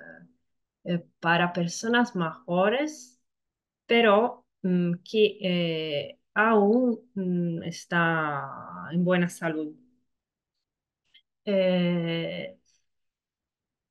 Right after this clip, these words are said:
eh, hay unos, pero no, no hay una estructura política, es siempre iniciativas locales.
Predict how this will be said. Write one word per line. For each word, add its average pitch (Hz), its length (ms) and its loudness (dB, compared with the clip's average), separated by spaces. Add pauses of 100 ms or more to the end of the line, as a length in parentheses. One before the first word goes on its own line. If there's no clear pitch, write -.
(180)
eh, 190 360 -6
hay 277 420 2
unos, 214 400 2
pero 311 380 0
no, 247 760 0
no 247 200 0
hay 277 200 0
una 247 120 -6
estructura 208 600 -2
política, 175 920 -2
es 196 200 -6
siempre 247 360 2
iniciativas 208 880 0
locales. 175 1040 -2